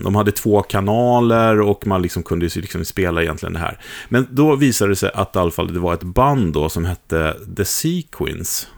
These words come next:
Sequins, S E Q I N S. Ja.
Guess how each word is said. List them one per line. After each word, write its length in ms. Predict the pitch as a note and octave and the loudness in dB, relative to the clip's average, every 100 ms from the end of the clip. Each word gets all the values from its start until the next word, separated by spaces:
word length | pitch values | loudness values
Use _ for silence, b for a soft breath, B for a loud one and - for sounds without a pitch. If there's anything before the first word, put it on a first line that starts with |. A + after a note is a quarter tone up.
| - - | -20 -14
Sequins, 800 | - - C3 C#3+ - - F#2+ - | -10 -6 -6 -8 -8 -8 -8 -4
S 300 | B2+ A#2+ - | -4 -4 -8
E 240 | - G2 F#2 | -4 -2 -4
Q 380 | - F#2 F2 E2 G#2 | -6 -4 -4 -6 -8
I 340 | E2+ D#2 E2 - _ _ | -8 -6 -10 -14 _ _
N 300 | E2+ D#2 D2+ - | -8 -6 -8 -8
S. 460 | A#2 F#2+ - - - | -10 -10 -12 -16 -12
Ja. 280 | A2+ D#2+ A#2+ | -6 -6 -6